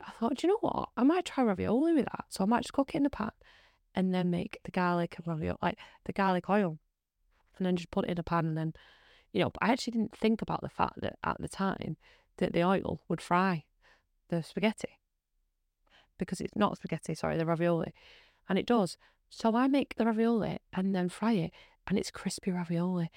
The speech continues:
but I use, like, a garlic and chili, um, powder, salt, like, seasoning, and oh my God, it makes ravioli next level. It is beautiful.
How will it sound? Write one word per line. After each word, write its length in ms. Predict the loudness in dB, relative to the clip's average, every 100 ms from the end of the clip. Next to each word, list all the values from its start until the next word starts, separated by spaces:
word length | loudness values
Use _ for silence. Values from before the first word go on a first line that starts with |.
| -14 -10
but 100 | -4
I 80 | 0
use, 200 | 0 0
like, 160 | -4 -8
a 40 |
garlic 500 | -4 -2 0 -2 -2
and 140 | -2 -2
chili, 460 | -2 -2 -2 -2
um, 180 | -2 -4 -8 _ _ _ _ _ _ _ _ _ _ _ _ _ _ _
powder, 420 | 0 2 2 -4 -10 _ _ -6
salt, 320 | 0 0 -2 _ _ -6
like, 240 | -2 -2 -2
seasoning, 540 | 0 0 0 -4 -4 -4
and 120 | 0 2
oh 80 |
my 160 | 2 0
God, 300 | 0 -2 -4 -12 -20 -20 _
it 100 | -2
makes 240 | 0 0 -2
ravioli 380 | 0 2 0
next 240 | -2 -4 -4
level. 280 | -4 -4 -6 -14 -14 -2
It 200 | 0 2
is 140 | 0
beautiful. 540 | 2 2 0 -2 -6